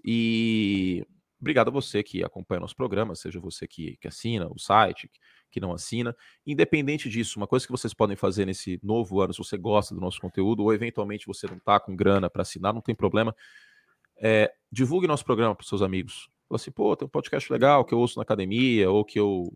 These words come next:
que eu ouço no trânsito, voltando pra casa da faculdade e tal." É uma ajuda imensa que vocês podem, ah, dar pra gente, porque podcast, queira ou não, é mais difícil de chegar nas pessoas, porque eu acho que a maior,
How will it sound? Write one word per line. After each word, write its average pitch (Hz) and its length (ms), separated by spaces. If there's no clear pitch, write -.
que - 80
eu 101 80
ouço 98 280
no 90 80
trânsito, 104 680
voltando 95 380
pra - 140
casa 101 260
da 90 80
faculdade 98 800
e - 20
tal." 107 320
É 120 80
uma 127 140
ajuda 123 300
imensa 135 480
que 92 120
vocês 98 260
podem, 95 500
ah, 92 320
dar 98 240
pra 92 200
gente, 101 260
porque 113 640
podcast, 131 540
queira 127 160
ou 113 60
não, 120 80
é 127 60
mais 123 200
difícil 135 460
de 104 100
chegar 98 320
nas 92 140
pessoas, 90 640
porque - 300
eu 113 100
acho 110 120
que - 80
a 113 40
maior, 120 220